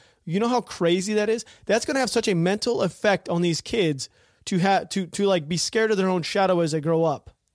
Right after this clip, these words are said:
You're literally instill-, instilling fear on a child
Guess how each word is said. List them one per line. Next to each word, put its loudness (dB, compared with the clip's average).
You're 2
literally 2
instill-, 0
instilling 2
fear 0
on 0
a 0
child 2